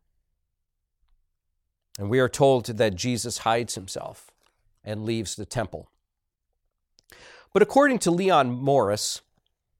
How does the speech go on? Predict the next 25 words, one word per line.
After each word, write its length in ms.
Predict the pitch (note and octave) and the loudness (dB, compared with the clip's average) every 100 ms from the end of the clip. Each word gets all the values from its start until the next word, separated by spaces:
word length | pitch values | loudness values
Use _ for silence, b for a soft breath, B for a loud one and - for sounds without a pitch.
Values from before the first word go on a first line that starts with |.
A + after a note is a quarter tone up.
| _ _ _ - | _ _ _ -4
the 100 | C3 | 4
better 260 | G3 A#3+ | 6 8
translation 920 | G#3 - F3+ E3+ C#3+ D3+ D3 C3+ D3 A#2+ | 6 4 2 2 2 2 2 0 -4 -6
here 560 | - C3+ B2 G#2+ G#2 - _ _ _ _ - | -4 0 2 2 0 -4 _ _ _ _ 0
is, 440 | C3+ C3 A#2+ - - _ | 4 4 2 -2 -8 _
"But 280 | A2 G2+ C3+ | -2 2 2
Jesus 580 | G#2+ F3 G#3+ F#3 F3+ - - _ _ | 2 0 0 -2 -4 -6 -14 _ _
was 300 | A#2+ C#3 A2+ | -2 -2 -2
hidden," 480 | - E3 D#3+ G2+ - _ _ _ _ _ _ B2 | -8 -6 -6 -6 -12 _ _ _ _ _ _ 2
rather 320 | C3+ C3 C3+ | 6 6 4
than 340 | B2+ B2 A#2+ | 2 0 -2
"Jesus 520 | G2+ C#3 C3+ C3 - - _ | -2 0 0 -2 -4 -10 _
hides 280 | A#2 A2 - | -6 -6 -8
himself." 680 | G#2 - B2+ G2+ F2 - _ _ B B B B | -12 -4 -2 -2 -6 -18 _ _ B B B B
So 320 | - F3 E3+ | 8 8 8
in 100 | F3 | 6
other 160 | G#3+ | 6
words, 320 | G3 F3 D3 D3 | 8 8 6 2
Leon 400 | F3+ G#3 F3 D3+ | 0 2 2 0
Morris 500 | D#3 F3 D3+ C#3 - | 0 2 2 0 0
wants 280 | D3 C3+ | -2 -2
to 100 | - | -10
translate 760 | A#2 - G3 G3+ F#3+ A#2+ A#2 G2 | -12 -4 0 2 0 -4 -6 -6
that 340 | F#2+ F#2 G#2 _ _ _ _ _ - | -6 -6 -8 _ _ _ _ _ 0
into, 640 | D3 D3 - C#3 C3 B2 | 2 2 2 2 2 -2